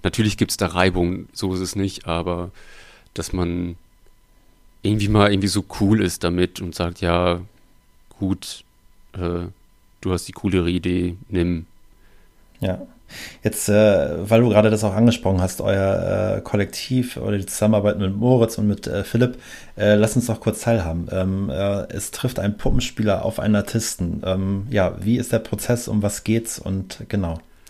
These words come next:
Speaker 1: Der Prozess in der Arbeit?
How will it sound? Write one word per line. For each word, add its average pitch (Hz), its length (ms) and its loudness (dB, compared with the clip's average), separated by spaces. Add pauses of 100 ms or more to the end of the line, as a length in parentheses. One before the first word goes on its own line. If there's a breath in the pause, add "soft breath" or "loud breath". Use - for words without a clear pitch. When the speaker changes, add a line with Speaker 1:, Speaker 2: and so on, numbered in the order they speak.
(1300 loud breath)
Speaker 1:
Der 95 120 4
Prozess - 800 -8 (520)
in 101 760 0
der 90 180 -2
Arbeit? 117 480 0